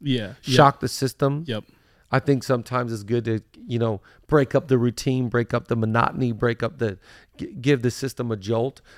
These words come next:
Speaker 2: But a lot of times it's like, why is it that things that have been broken, we've been putting off fixing?
Speaker 1: Mm. Good question.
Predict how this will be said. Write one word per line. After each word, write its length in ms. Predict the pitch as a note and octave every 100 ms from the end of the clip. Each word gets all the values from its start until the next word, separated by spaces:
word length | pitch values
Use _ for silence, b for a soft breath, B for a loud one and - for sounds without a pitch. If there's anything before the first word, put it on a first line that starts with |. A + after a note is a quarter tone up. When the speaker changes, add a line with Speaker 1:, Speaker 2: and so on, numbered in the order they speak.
| b
Speaker 2:
But 100 | D3+
a 40 |
lot 160 | D#3+ -
of 60 | G#3
times 380 | D#3+ C#3 C3 -
it's 220 | B2+ -
like, 240 | A2+ G#2 - _ _ _ _ _ _ _ _ _ - b b b b _
why 460 | - A#2 D#3 F#3+ -
is 220 | - E3+ C#3+
it 160 | -
that 260 | C3 A#2+ -
things 280 | D3 D#3+ C#3+
that 120 | C3+
have 80 | A#2
been 180 | A#2+ A2
broken, 500 | A#2 B2+ D#3 C#3+ -
we've 220 | A#2+ B2
been 160 | A#2 G#2+
putting 380 | - B2 G2+ A2+
off 200 | G2+ -
fixing? 420 | - - - D2+ - _ _ -
Speaker 1:
Mm. 240 | C3+ A2+ - _ _ _ _ _ _ _ _ _ _ -
Good 200 | C3 B2+
question. 440 | B2 A#2 B2 F#2